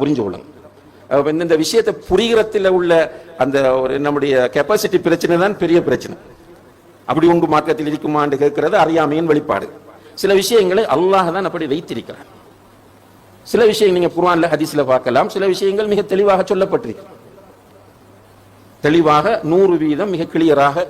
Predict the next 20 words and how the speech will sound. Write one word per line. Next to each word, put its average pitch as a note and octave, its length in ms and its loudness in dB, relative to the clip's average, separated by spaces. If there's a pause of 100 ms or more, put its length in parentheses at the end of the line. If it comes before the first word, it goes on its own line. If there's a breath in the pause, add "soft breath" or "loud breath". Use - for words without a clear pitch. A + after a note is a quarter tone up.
இதுதான் D3 360 -2 (100)
அது C3 120 -2 (120)
என்று D3+ 180 -6
சொல்லப்பட்டிருக்கு. E3 560 -4 (460)
அல்ஹம்துலில்லாஹ், F#3 600 -2 (400)
அதை D#3 140 0
அப்படித்தான் F3 380 -2
செய்யணும். B2 340 -6 (520)
இப்ப E3+ 180 -2
உதாரணமாக D#3 540 0 (680)
ஐந்து F3+ 200 -2
நேர D#3+ 120 0 (100)
தொழுகையினுடைய D3+ 560 -2
ரக்காத்துக்கள். C3+ 540 -6 (1040)
ஐந்து A3 180 2
நேர G#3 200 4
தொழுகையினுடைய F3+ 480 2
ரக்காத்துக்கள்ல D#3 640 0 (220)
சுபஹுக்கு D#3+ 340 0
எத்தனை? C3+ 200 -4